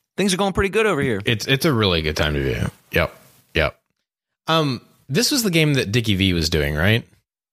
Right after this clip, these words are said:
Speaker 1: I don't know anything about this. So whatever you're about to say, this whole section, I don't know a damn thing. So
Speaker 2: <laughs>
Speaker 1: please be clear.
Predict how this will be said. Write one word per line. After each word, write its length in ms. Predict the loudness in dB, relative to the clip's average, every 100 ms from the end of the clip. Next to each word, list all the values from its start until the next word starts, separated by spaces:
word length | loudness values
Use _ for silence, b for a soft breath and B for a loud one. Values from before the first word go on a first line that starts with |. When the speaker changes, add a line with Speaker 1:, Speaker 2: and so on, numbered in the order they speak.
| _ _
Speaker 1:
I 200 | -4 -2
don't 200 | 0 0
know 160 | 0 -2 -2
anything 360 | -2 0 0
about 280 | 0 0 0
this. 160 | -2 -2
So 80 | -2
whatever 240 | -2 0
you're 140 | 0 0
about 240 | 0 -2 -4
to 60 | -6
say, 340 | 0 0 0
this 180 | -2 -2
whole 160 | -2
section, 640 | 0 0 0 0 0 0 0 B B B -6
I 120 | -2
don't 200 | 0 0
know 300 | 0 0 -2
a 80 | -4
damn 440 | -2 0 2 0
thing. 360 | 0 0 0 2
So 300 | 2 2 0 -2
Speaker 2:
<laughs> 140 | -8 -4
Speaker 1:
please 180 | 0 0
be 120 | -2
clear. 420 | -2 -2 0 -4